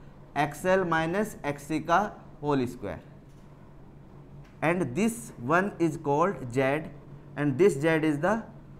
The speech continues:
impedance of the circuit।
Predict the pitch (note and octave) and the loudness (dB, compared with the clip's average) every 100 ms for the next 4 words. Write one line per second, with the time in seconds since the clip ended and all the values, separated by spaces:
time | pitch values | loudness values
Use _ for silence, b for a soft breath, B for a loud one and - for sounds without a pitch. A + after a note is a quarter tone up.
0 | - - - - - - - - F3+ F3 | -20 -20 -20 -20 -20 -20 -10 0 2 2
1 | G3+ E3 C#3+ B2 - B2 A2+ C3+ A#2 G2+ | -2 0 2 0 0 -2 0 -2 -2 -6
2 | - | -8